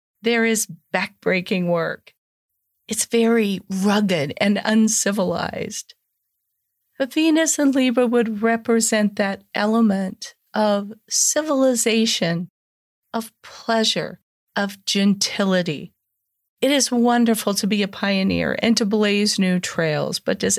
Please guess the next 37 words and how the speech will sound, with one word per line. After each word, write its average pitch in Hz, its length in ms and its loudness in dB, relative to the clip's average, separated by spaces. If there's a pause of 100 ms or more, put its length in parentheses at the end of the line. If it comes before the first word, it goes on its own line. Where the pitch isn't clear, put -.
(120)
everything 208 760 0
have 180 380 -4
to 190 80 -4
be 165 260 -4
so 170 440 -2 (200)
dusty - 640 -2 (480)
all 196 320 2
the 202 160 0
time? 202 500 -2 (560)
Can't 269 300 -4
we 254 160 2
have 226 180 0
some 220 240 0
paint 233 480 -2 (100)
on 214 180 2
the 202 60 2
walls 165 580 2 (340)
and 226 160 2
some 220 240 0
proper 180 480 -4 (140)
tea 160 580 -2 (180)
to 233 140 0
drink 196 400 0
in 262 100 2
the 220 180 2
afternoon? 190 760 0 (440)
So 330 200 -2
that's 359 240 0
what 339 180 0
Venus 240 640 0
is 226 160 2
bringing 202 460 0
to 220 100 0
Jupiter 180 640 -4
at 202 180 -2
this 170 180 -2
time. 147 360 -6